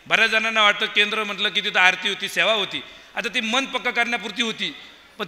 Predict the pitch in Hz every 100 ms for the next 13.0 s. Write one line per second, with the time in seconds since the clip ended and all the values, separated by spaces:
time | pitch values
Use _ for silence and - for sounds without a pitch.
0 | - 214 233 269 262 208 262 247 247 254
1 | 240 233 233 220 - 214 220 214 214 233
2 | 208 214 233 226 226 190 160 214 202 196
3 | 220 196 196 196 175 135 - - - -
4 | - - - - - 208 202 226 220 233
5 | 220 196 190 185 190 190 196 196 165 160
6 | - 185 208 196 - - 185 185 180 185
7 | 185 185 156 165 180 - - - - _
8 | _ _ _ _ 135 190 214 226 240 -
9 | 202 226 226 214 208 214 220 214 202 214
10 | 214 208 214 214 214 208 190 208 196 208
11 | 208 208 208 - - - - _ _ _
12 | _ _ _ - 202 151 170 190 254